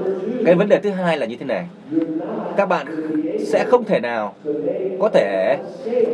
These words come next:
bán được nhiều hàng nếu như các bạn không có cái ngân sách nhiều, nhiều ngân sách để mà đầu tư vào quảng cáo. Vì là cái sản phẩm giá rẻ thường á, là cạnh tranh rất là gay gắt với những doanh nghiệp lớn khác. Cho nên chúng ta tập trung vào những cái sản phẩm giá rẻ thôi ấy,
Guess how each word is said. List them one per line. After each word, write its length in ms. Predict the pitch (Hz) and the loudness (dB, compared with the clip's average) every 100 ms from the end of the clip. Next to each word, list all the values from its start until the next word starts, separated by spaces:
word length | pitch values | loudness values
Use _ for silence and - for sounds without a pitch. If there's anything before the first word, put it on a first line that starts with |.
| - - 147 | 0 -2 4
bán 220 | 175 247 | 4 4
được 160 | 220 | 0
nhiều 160 | 147 123 | 2 2
hàng 300 | 113 117 110 175 185 190 - - | 2 -2 -2 -4 -4 -4 -6 -4
nếu 260 | 127 156 220 226 | 2 2 2 -2
như 220 | 208 208 180 | 0 0 2
các 140 | 214 | 4
bạn 280 | 180 156 - - 165 160 | 4 0 -4 -6 -6 0
không 340 | 208 220 214 185 | 4 6 4 6
có 200 | 185 175 | 6 6
cái 80 | 208 | 2
ngân 120 | 196 | -2
sách 200 | 175 214 | 2 2
nhiều, 360 | 165 143 123 110 | 6 8 6 2
nhiều 120 | 127 127 | -2 0
ngân 120 | 151 | 2
sách 140 | 214 160 | 2 2
để 100 | 110 | 0
mà 60 | 113 | 0
đầu 80 | |
tư 140 | 113 160 | 2 2
vào 140 | 131 | 4
quảng 160 | 104 - | 2 2
cáo. 300 | 104 110 156 - 190 226 240 | 0 0 -2 -6 -6 -4 0
Vì 200 | 170 165 | 4 6
là 220 | 170 170 175 | 6 2 2
cái 100 | - | 0
sản 120 | 185 | 2
phẩm 140 | 110 | 2
giá 120 | 151 | 2
rẻ 340 | 196 165 95 85 - - - - | 2 2 2 -2 -8 -6 -4 2
thường 260 | 156 143 135 | 6 6 6
á, 100 | 185 | 2
là 120 | 147 - | 0 0
cạnh 200 | 175 - | -2 0
tranh 240 | 160 143 | 0 2
rất 120 | 202 | 2
là 120 | 170 | 2
gay 160 | 113 117 | 2 0
gắt 200 | 123 143 | 0 -2
với 180 | 123 139 | -4 -4
những 120 | 156 | -2
doanh 120 | 139 | -2
nghiệp 120 | 117 92 | -2 -2
lớn 160 | 135 170 | -2 0
khác. 180 | 165 165 170 - - - 220 262 - - - 160 151 - - - | 2 2 0 -10 -14 -2 0 0 -2 -4 -6 -6 -6 -6 -4 0
Cho 80 | 202 | 2
nên 140 | 214 | 2
chúng 140 | 220 214 | 0 2
ta 80 | 208 | 2
tập 160 | 202 180 | 2 0
trung 180 | 220 | 0
vào 120 | 196 156 | 2 2
những 100 | 180 | 0
cái 80 | |
sản 120 | 214 - | 0 0
phẩm 120 | 123 | 0
giá 120 | 151 | 0
rẻ 240 | 190 180 104 | 4 4 4
thôi 200 | 175 185 | 0 0
ấy, 120 | 208 | 0